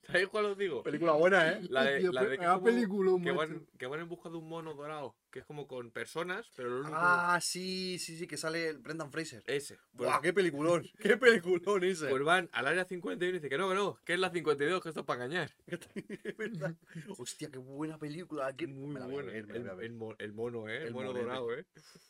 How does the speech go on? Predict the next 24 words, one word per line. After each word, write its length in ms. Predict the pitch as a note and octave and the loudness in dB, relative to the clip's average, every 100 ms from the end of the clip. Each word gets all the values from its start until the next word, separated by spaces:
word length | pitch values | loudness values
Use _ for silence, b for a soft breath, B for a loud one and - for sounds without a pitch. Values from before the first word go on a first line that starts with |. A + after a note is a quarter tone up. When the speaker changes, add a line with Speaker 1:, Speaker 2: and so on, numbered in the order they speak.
| B | B
Speaker 3:
Hostia, 320 | F#3+ - D3 F#3 | -20 -16 -16 -14
pues 160 | - C#3 | -14 -12
no 140 | C3+ | -8
sabía, 260 | D#3 D3 C#3 | -6 -6 -8
yo 140 | C3 | -10
no 200 | D3 C#3+ C3 | -10 -10 -10
me 60 | |
acuerdo 260 | A#2 B2+ A#2+ | -12 -12 -12
de 60 | A#2+ | -14
esa. 100 | - | -18
Speaker 2:
Hermano, 240 | F#2+ F#2 | -16 -16
película. 300 | F2+ F2+ F2+ F2+ _ _ | -16 -20 -20 -20 _ _
Speaker 1:
Muy 180 | A2+ G#2 | -18 -14
buena. 320 | G2+ G2 G2 _ _ _ _ _ _ _ | -14 -14 -18 _ _ _ _ _ _ _
Speaker 2:
Peliculón, 360 | _ G2 F#2+ G2 | _ -16 -14 -16
pero 100 | F#2 | -14
bueno. 200 | F#2+ G2 _ _ | -12 -14 _ _
Speaker 3:
O 20 | |
sea, 140 | - D3 | -4 -2
que 80 | |
te 80 | D3 | 0
vas 140 | E3 E3+ | 2 2
de 60 | |
excursión. 440 | F3 D#3 B2 A2+ | 0 -4 -8 -10